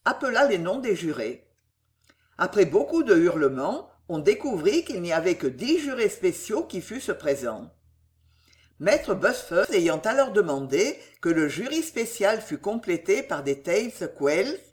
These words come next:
le gentleman en noir s'empara immédiatement de deux jurés ordinaires, à savoir un apothicaire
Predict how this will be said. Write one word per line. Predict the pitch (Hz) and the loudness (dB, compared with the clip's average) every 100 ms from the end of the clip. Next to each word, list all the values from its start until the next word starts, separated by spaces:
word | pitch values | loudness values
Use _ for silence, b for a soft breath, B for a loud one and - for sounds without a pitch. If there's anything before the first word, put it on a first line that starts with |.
| - | -4
le | 165 | -2
gentleman | 147 202 - 359 294 226 | 2 0 0 0 0 0
en | 175 | -2
noir | 147 139 180 285 | -2 0 0 0
s'empara | 277 220 214 208 | -4 0 2 4
immédiatement | 160 139 214 226 220 185 139 160 | 2 2 -2 0 -2 -2 -4 -2
de | 262 175 | -2 -2
deux | 127 196 285 | 2 2 2
jurés | 285 247 190 | -2 0 0
ordinaires, | 190 143 131 131 175 294 349 - b b - | 0 -2 -4 -2 -2 -2 -6 -12 b b -4
à | 247 | -2
savoir | - 233 160 127 | 0 0 2 0
un | 135 | 0
apothicaire | 226 277 240 175 - 262 - 294 | -2 -4 -8 -8 -2 4 6 6